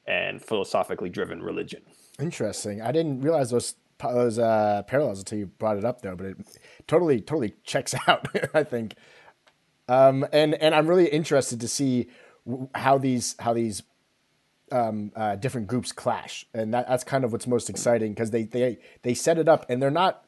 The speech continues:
Speaker 2: subtle about it at all. They talk about how, okay, these, they're, we're given two legions or however many legions of this, and it's almost, he, it's almost said in awe, um, 'cause the, the power of these things is not understated at all. And then you, and then they talk about the Fremen, where they say even the children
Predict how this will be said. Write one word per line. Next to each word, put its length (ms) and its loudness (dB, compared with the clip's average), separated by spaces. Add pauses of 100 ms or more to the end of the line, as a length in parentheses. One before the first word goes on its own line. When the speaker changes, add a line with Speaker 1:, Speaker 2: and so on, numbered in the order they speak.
Speaker 2:
subtle 380 4
about 300 2
it 40 0
at 140 0
all. 200 0
They 320 -4 (260)
talk 220 0
about 200 2
how, 220 2
okay, 260 -2
these, 280 -4 (240)
they're, 220 -2
we're 220 0
given 440 0
two 200 2
legions 580 -2
or 140 -4
however 260 2
many 180 -2
legions 400 -2
of 120 -4
this, 300 -6
and 140 -6
it's 160 -6
almost, 340 -4 (160)
he, 140 -6
it's 280 -10
almost 220 -8
said 160 -6
in 160 -6
awe, 280 -4 (480)
um, 380 -4
'cause 320 -4
the, 200 -6 (100)
the 100 -10
power 400 2
of 140 -4
these 180 -6
things 220 -4
is 140 -10
not 240 -4
understated 540 -8
at 120 -10
all. 280 -2 (240)
And 120 -6
then 160 0
you, 100 -2
and 80 -6
then 100 -2
they 120 -2
talk 260 -2
about 200 0
the 60 -8
Fremen, 340 0
where 120 -4
they 120 -4
say 140 -8
even 280 -6
the 80 -6
children 480 -6